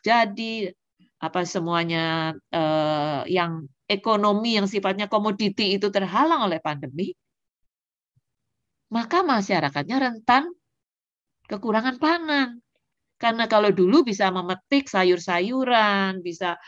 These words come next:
ada kambing, masih beternak,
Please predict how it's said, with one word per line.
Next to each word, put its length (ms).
ada 400
kambing, 720
masih 240
beternak, 720